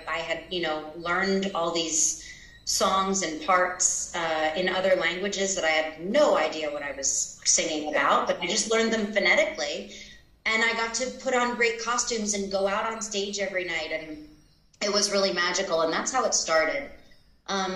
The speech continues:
and then my first, um, acting gig, um, I was also interested in, in, in performing. And, and weirdly, there was a, there was a slight sexism that existed even within the children at the opera. Boys were always,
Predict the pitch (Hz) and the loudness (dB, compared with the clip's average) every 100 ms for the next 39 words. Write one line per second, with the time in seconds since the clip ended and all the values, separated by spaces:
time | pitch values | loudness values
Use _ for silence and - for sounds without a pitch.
0 | 190 214 226 220 214 208 - - 196 202 | -4 -2 0 0 -4 -8 -14 -16 -6 -4
1 | 208 208 208 254 269 - - - 196 185 | 0 0 0 2 4 2 0 -2 -2 0
2 | 185 202 - - 240 214 170 151 120 - | 0 0 0 -2 -2 0 0 0 -2 -8
3 | - - 185 190 208 240 294 302 277 233 | -16 -8 -6 -2 -2 0 2 2 2 0
4 | 233 226 - 180 170 160 160 185 175 170 | -2 -2 0 0 -2 -4 -8 -6 -6 -6
5 | - - 185 175 170 180 175 165 156 156 | -10 -10 -8 -8 -8 -2 -2 -2 -2 -4
6 | 156 202 208 233 240 254 214 202 202 190 | -4 -4 0 2 2 2 2 2 2 2
7 | 185 - - 202 208 208 247 240 - 233 | -2 -4 -4 -2 0 -2 -2 -2 -2 -4
8 | 233 202 165 165 151 151 151 165 - 175 | -2 -2 -2 -4 -2 -2 -2 -6 -4 -2
9 | 175 180 202 196 180 175 175 160 - 202 | -2 -4 -2 -2 -2 -2 -4 0 2 2
10 | 202 156 147 165 165 156 151 151 151 170 | 0 -2 -4 -10 -2 0 0 -2 -4 0
11 | 180 180 170 165 180 180 170 170 - - | 2 2 0 0 2 2 2 0 -2 -6